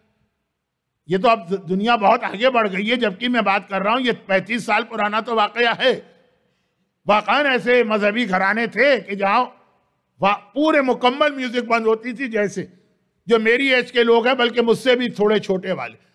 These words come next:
آپ کو یاد ہوگا، پہلے پاکستان میں عاشورے کے دن ریڈیو اور ٹیلی ویژن پر کسی قسم کی کوئی میوزک نہیں ہوتی تھی۔ تو، تو اس انداز کا جن گھروں کا ماحول، تو وہ تو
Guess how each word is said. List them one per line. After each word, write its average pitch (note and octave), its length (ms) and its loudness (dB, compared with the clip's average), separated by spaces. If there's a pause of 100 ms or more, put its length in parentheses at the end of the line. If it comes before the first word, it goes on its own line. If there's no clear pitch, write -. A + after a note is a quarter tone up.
(160)
آپ F#3 220 -2
کو F#3+ 80 -6
یاد F#3+ 200 0
ہوگا، A#3+ 240 0
پہلے G3 300 -2
پاکستان F3 600 -2
میں G#3 80 -4
عاشورے A3+ 440 0
کے F#3 140 -6
دن G#3+ 200 0
ریڈیو G3 320 2
اور G#3+ 80 4
ٹیلی F3+ 300 -2
ویژن F#3+ 340 0
پر - 160 -18 (840)
کسی C#4+ 360 0 (160)
قسم C#4+ 320 2
کی D4+ 140 0
کوئی C4 180 2
میوزک A3+ 400 -4
نہیں F#3+ 200 -2
ہوتی B2+ 360 -8
تھی۔ - 100 -20 (1400)
تو، F3+ 140 2
تو G#3+ 300 2
اس C4+ 180 0
انداز A#3+ 400 0
کا B3+ 100 -2
جن A#3+ 200 -6
گھروں A#3 220 0
کا B3 120 0
ماحول، G#3+ 340 2 (680)
تو A3 80 0
وہ D#4 100 6
تو C4 420 0